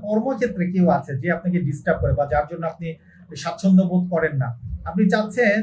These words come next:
যে এই মানুষটা আপনার থেকে দূরে সরে যাক, তা কিন্তু এ সময়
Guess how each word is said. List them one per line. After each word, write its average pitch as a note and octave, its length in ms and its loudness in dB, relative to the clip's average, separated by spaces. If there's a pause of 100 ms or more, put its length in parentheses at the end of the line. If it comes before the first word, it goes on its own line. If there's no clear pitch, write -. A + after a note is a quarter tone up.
(160)
যে G3 100 -2
এই G3 120 0
মানুষটা F#3+ 400 2
আপনার F3+ 280 0
থেকে F#3+ 160 -4 (480)
দূরে C#4+ 280 0
সরে F#3 340 4
যাক, D3 280 4 (240)
তা G#3 120 2
কিন্তু D4 320 -4 (360)
এ F#3+ 80 2
সময় G#3 300 4